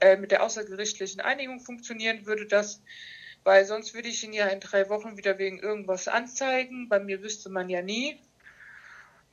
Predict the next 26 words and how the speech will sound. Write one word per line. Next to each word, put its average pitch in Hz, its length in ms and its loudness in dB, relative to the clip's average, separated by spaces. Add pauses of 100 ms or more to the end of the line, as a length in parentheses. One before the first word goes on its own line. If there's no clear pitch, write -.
(220)
Ja, 202 380 6 (540)
und 226 100 -4
dann 220 100 2
habe 214 100 8
ich 214 60 -2
gesagt, 233 200 0
ich 208 120 -4
will 269 80 0
dich 269 180 -2
nicht 269 200 -4
anzeigen 254 480 -2
und 233 120 -10
so. 240 80 -6
Dann 220 160 -4
sagt 208 180 -2
er 202 60 -12
so, 196 80 -12
ja, 202 140 -6
du 208 120 -14
kannst 208 300 -18
hier, 294 320 2 (320)
Mucki, 269 400 -4
hier, 247 180 -2 (120)
du 285 180 2
kannst, 254 300 -4
ähm, 202 260 0